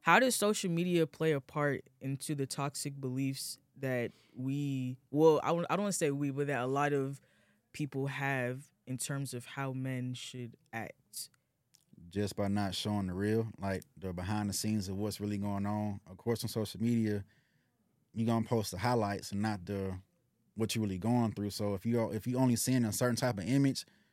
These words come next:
Speaker 2: and especially if you're growing up and watching that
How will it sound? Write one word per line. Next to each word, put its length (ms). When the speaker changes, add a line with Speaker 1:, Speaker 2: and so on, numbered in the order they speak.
Speaker 2:
and 560
especially 340
if 100
you're 120
growing 440
up 160
and 120
watching 320
that 220